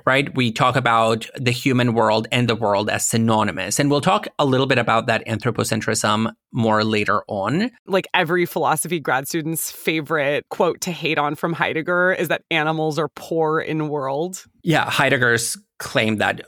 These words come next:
Speaker 1: only Dasein or humans have a world because we only let things appear as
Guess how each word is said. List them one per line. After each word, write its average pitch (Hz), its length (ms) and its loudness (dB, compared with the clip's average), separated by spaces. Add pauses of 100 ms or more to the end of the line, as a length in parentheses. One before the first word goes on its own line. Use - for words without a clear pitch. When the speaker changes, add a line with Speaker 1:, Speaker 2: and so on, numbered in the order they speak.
Speaker 1:
only 117 300 2
Dasein 98 600 0
or 110 100 2
humans 92 640 -2
have 107 240 0 (160)
a 127 100 2
world 110 480 2
because 107 320 0
we 113 180 -2
only 107 600 -2 (100)
let 110 320 -2
things 104 260 -4
appear 107 640 -2
as 104 320 -2